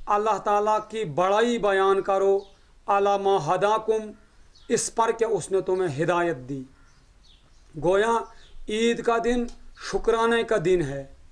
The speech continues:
ईद के दिन अल्लाह की सबसे बड़ी जो नियामत है, कुरान मुक़द्दस,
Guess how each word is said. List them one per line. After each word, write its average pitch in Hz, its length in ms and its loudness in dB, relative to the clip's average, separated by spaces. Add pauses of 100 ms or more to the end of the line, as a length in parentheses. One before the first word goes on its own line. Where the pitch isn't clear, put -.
(680)
ईद 220 300 -2
के 226 160 0
दिन 233 340 -4 (480)
अल्लाह 214 380 0
की 226 460 -8 (340)
सबसे 208 480 -2
बड़ी 214 280 0
जो 208 120 0
नियामत 208 440 2
है, 214 300 -2 (380)
कुरान 196 340 4
मुक़द्दस, 190 760 -2